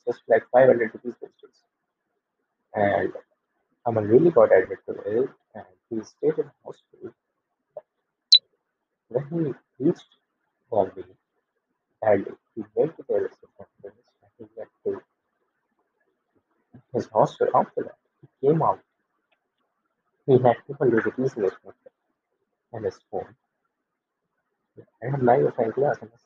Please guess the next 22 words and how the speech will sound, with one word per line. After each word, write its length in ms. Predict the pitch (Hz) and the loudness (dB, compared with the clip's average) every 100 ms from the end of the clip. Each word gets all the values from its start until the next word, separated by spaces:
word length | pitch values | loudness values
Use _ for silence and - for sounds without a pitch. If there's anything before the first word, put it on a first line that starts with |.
| _ _ | _ _
stick. 160 | - - _ _ _ _ _ _ _ _ _ - | -14 -14 _ _ _ _ _ _ _ _ _ -6
Like 200 | 110 101 | 0 0
a 80 | 107 - | -2 -8
real 160 | 117 | -8
detective 340 | 110 - 127 - 98 98 - | -8 -8 -8 -6 -10 -10 -20
thing, 360 | 104 - 107 | -20 -14 -14
you 100 | 95 - _ | -14 -20 _
can 100 | - 101 | -20 -8
imagine 260 | 110 123 110 | 0 0 0
it, 400 | - _ _ 110 | -12 _ _ -18
like 120 | 104 | -18
a 180 | _ 104 | _ -16
real 120 | 113 | -16
detec-, 280 | 107 - 123 - _ _ _ | -12 -8 -8 -10 _ _ _
detective. 360 | - 156 _ _ _ _ _ | -4 -4 _ _ _ _ _
But 100 | - _ _ _ | -20 _ _ _
no. 180 | - - - _ _ _ _ _ _ _ _ | -8 -8 -10 _ _ _ _ _ _ _ _
The 80 | - | -20
stick 320 | _ - 202 _ | _ -2 -2 _
was 360 | - _ _ _ _ _ _ _ _ _ _ _ _ _ _ - | -20 _ _ _ _ _ _ _ _ _ _ _ _ _ _ -10
an 100 | - - | -6 0
optical 540 | 135 - - 151 147 | -2 -2 -6 -2 -2